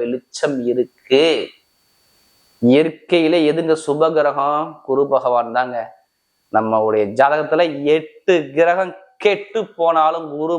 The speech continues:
மட்டும் நல்லா இருந்தா அவன் கோடீஸ்வர யோகத்தை பார்ப்பாங்க. எப்படிப்பட்ட தோஷத்தையும் நீக்கக்கூடிய சக்தி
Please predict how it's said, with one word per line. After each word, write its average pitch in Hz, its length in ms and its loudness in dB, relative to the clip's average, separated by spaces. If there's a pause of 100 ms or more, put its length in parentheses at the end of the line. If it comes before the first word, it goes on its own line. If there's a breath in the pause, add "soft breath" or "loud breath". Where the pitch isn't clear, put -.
மட்டும் 156 420 -2
நல்லா 143 360 2
இருந்தா 139 300 -2
அவன் 135 160 -10 (120)
கோடீஸ்வர 143 640 -4 (140)
யோகத்தை 120 300 -4 (100)
பார்ப்பாங்க. 107 460 -4 (1400)
எப்படிப்பட்ட 190 1000 -2 (240)
தோஷத்தையும் 165 800 0
நீக்கக்கூடிய 143 500 0 (200)
சக்தி 175 340 0